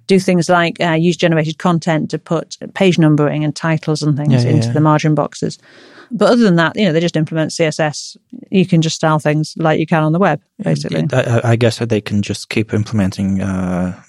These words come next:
Speaker 2: transitions and animations because, yeah, it's, it's paper.
Speaker 1: Mm, yeah, yeah.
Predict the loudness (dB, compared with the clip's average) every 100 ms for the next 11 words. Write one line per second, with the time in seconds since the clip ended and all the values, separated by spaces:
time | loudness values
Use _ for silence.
0 | -20 -8 -2 0 0 0 0 0 -2 -2
1 | 0 0 0 -2 -4 -6 -6 -4 -6 -6
2 | -14 -16 -4 -4 -4 _ -12 -4 -4 -2
3 | -2 -2 -2 -8 -6 4 4 4 2 2
4 | 2 0 0 0 0